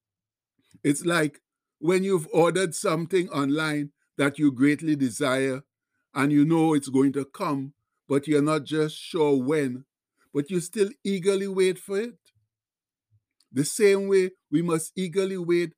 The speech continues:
for God's goodness, because it will come eventually. <laughs> Whoa, friends, like, I got carried away there.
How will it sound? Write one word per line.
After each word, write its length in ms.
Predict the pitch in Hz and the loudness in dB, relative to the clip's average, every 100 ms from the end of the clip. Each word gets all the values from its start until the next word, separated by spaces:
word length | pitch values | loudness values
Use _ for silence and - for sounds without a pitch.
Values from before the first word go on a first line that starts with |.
| _ | _
for 220 | - 151 151 | -4 -4 -2
God's 340 | 170 175 147 | -2 -2 -2
goodness, 720 | 147 175 170 202 196 - - _ _ _ - | -2 -2 -2 -6 -6 -10 -18 _ _ _ -6
because 540 | 131 196 175 165 - _ _ | -4 0 0 0 -4 _ _
it 180 | 156 147 | -4 -2
will 380 | 147 214 220 214 | -4 2 2 2
come 280 | 220 190 | -2 -2
eventually. 800 | 185 165 175 180 - 190 208 294 - _ _ - _ - | -2 -4 -6 -6 -6 -6 -4 -8 -10 _ _ -20 _ -20
<laughs> 400 | _ _ _ - | _ _ _ -10
Whoa, 520 | 190 - 233 202 226 | -10 -6 -2 0 -2
friends, 540 | - 214 196 175 170 - _ - | -2 0 0 -2 -10 -18 _ -12
like, 260 | - 147 190 | -4 -2 2
I 120 | 185 | 2
got 320 | 147 208 180 - | 2 2 2 2
carried 360 | 202 165 143 | 0 2 4
away 380 | 156 160 170 170 | 4 6 6 4
there. 400 | - - 190 190 | 2 -4 -4 -6